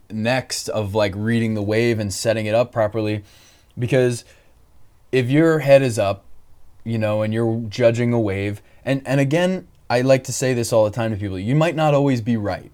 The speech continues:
You might not be correct about what's happening, and you might misjudge it and still miss the wave anyway. But you're progressing, you're learning when your head is up and you're looking at the wave.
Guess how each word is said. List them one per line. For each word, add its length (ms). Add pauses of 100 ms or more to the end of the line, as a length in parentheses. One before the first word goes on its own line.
You 120
might 200
not 220
be 80
correct 440
about 240
what's 220
happening, 680
and 140
you 80
might 220
misjudge 500
it 240
and 320 (520)
still 380
miss 200
the 140
wave 200
anyway. 440 (960)
But 440 (800)
you're 200
progressing, 600
you're 200
learning 640
when 160
your 120
head 200
is 120
up 200
and 100
you're 140
looking 320
at 160
the 80
wave. 440